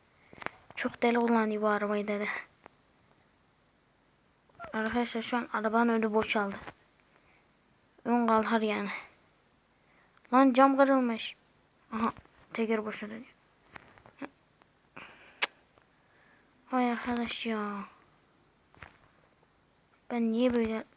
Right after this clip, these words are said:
kaldım? Şu an geri geri mi çıksam, ne yapsam? Bakayım hele. Aa, çıkıyor. What?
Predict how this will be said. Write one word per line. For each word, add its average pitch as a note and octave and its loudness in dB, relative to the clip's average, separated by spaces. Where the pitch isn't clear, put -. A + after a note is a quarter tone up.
kaldım? G#3+ -6
Şu - -4
an B3+ 2
geri A#3+ 2
geri C4 6
mi D4+ 2
çıksam, - -6
ne A3 -8
yapsam? A#3 -10
Bakayım A#3+ -6
hele. B3+ -8
Aa, B3 2
çıkıyor. C4+ 4
What? C#4 2